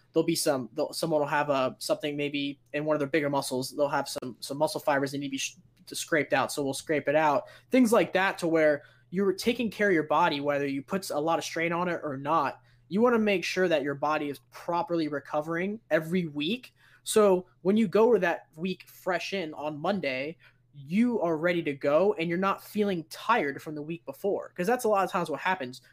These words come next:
You get in a routine, you do it one, two, three, four, five weeks, and halfway through, your body's starting to shut down because it's either A, plateauing, or B, it's just really tired. And now you're kinda mentally working with yourself to get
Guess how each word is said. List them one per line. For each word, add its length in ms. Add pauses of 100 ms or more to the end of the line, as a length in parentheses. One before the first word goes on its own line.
You 100
get 120
in 40
a 40
routine, 500
you 60
do 200
it 220
one, 320
two, 200
three, 280
four, 260
five 300
weeks, 400 (420)
and 380
halfway 500
through, 600 (200)
your 140
body's 360
starting 240
to 60
shut 220
down 260
because 480
it's 160
either 260
A, 200
plateauing, 760 (220)
or 160
B, 480 (160)
it's 140
just 220
really 280
tired. 500 (140)
And 160
now 420 (120)
you're 200
kinda 320
mentally 640
working 400
with 180
yourself 560 (420)
to 60
get 540